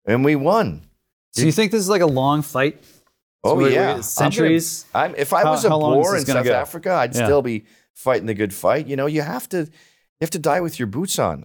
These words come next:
Speaker 1: I end every show with, I go, "Get fired, get in trouble, be brave, and never stop fighting."
Speaker 2: And if you are a man wearing Crocs, you will not die with
Speaker 1: You're
Speaker 2: your
Speaker 1: not a
Speaker 2: boots
Speaker 1: man.
Speaker 2: on.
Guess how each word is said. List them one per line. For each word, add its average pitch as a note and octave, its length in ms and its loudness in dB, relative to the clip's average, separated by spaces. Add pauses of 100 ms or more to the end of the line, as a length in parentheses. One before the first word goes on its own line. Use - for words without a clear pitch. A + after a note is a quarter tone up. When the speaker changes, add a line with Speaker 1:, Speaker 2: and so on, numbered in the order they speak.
Speaker 1:
I A#2 120 0
end D#3 260 -2
every E3+ 220 0
show C#3 360 2
with, F2 220 -2
I F2 100 0
go, E2 300 0 (360)
"Get D3+ 200 0
fired, A2 480 0
get B2 180 -2
in B2+ 60 -12
trouble, G2 340 0
be G#2+ 220 -4
brave, G2 480 0
and F#2 180 -6
never F#2+ 220 0
stop E2+ 320 -2
fighting." D#2+ 340 -6 (320)
Speaker 2:
And A2+ 140 0
if A#2+ 180 -2
you C#3 160 4
are D#3+ 140 4
a D3 60 2
man C3 440 0
wearing B2 300 0
Crocs, G#2 600 -6
you G#2+ 240 -2
will A2 140 0
not A2 240 0
die G2+ 160 2
with B2+ 80 0
Speaker 1:
You're D3+ 100 2
Speaker 2:
your C#3 80 -2
Speaker 1:
not C3 40 -4
a - 20 -4
Speaker 2:
boots C#3 140 0
Speaker 1:
man. D#2 140 -6
Speaker 2:
on. D#2+ 60 -16